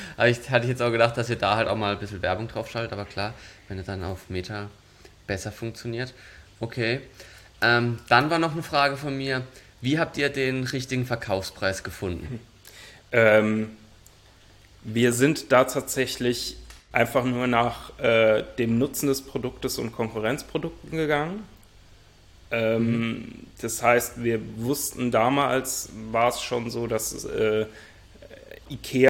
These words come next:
Speaker 2: für vierhundert Euro so einen elektrisch höhenverstellbaren, zu-, äh, nee, nicht elektrisch, so zum Kurbeln höhenverstellbaren
Speaker 1: Kann man, ja.
Speaker 2: Tisch hatte. Äh, und dann haben wir gesagt, „Okay, da
Speaker 1: Mhm.
Speaker 2: müssen wir auf jeden Fall drunter.“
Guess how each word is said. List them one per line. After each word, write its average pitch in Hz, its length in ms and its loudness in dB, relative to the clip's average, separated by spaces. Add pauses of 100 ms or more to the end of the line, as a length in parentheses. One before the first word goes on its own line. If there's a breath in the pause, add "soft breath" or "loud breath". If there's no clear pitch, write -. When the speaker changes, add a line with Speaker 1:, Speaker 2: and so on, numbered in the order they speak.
(120)
Speaker 2:
für 131 300 0
vierhundert 131 540 0
Euro 127 360 2
so 117 180 -2
einen 120 240 0
elektrisch - 500 -4
höhenverstellbaren, 120 760 0
zu-, - 240 -6
äh, 120 140 8
nee, 120 200 6
nicht 127 260 0
elektrisch, 131 360 0
so 123 120 -4
zum 120 240 -4
Kurbeln 131 580 4
höhenverstellbaren 123 640 2
Speaker 1:
Kann 117 180 2
man, 110 60 -4
ja. - 40 -10
Speaker 2:
Tisch 170 200 -4
hatte. 160 260 0 (440 loud breath)
Äh, 123 260 10
und 117 80 2
dann 117 80 4
haben 120 100 2
wir 117 60 0
gesagt, 110 280 2
„Okay, 131 140 2
da 127 60 8
Speaker 1:
Mhm. 107 60 2
Speaker 2:
müssen - 120 -2
wir 110 100 0
auf 101 100 -4
jeden 107 160 -2
Fall 104 140 -2
drunter.“ 180 520 2